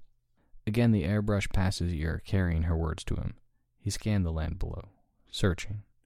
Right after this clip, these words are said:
Just as he thought he might have caught sight of something,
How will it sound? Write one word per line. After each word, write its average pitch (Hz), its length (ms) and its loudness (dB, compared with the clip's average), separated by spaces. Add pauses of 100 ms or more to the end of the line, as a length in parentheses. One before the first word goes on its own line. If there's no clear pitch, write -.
(800)
Just - 260 0
as 160 120 -4
he 131 100 0
thought 113 240 2
he 101 40 2
might 92 200 2
have 85 120 -6
caught - 240 -6
sight 87 200 -2
of 85 100 -6
something, - 640 -4